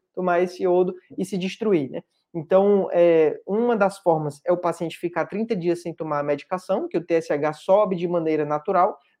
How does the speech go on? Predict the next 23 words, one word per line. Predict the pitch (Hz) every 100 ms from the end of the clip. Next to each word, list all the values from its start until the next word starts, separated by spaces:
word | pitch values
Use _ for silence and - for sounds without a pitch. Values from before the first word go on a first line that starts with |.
| -
e |
a | 202
outra | 196 202 220
forma | 208 180 220 220 -
é | 190
uma | 202
injeção, | 208 208 208 - 180 180
duas | 208 202
injeções | 196 190 180 185
de | 180
T | - 185
S | 185
H | 180 165
recombinante, | 170 180 185 185 208 170 131 - -
né? | 170 175 _ _ _
É, | 175 165 160
os | 165 220
estudos | 208 202 240 226 180
mostram | 175 202 202 156
até | 185
o | 196
momento | 185 202 208 202
que | 180 147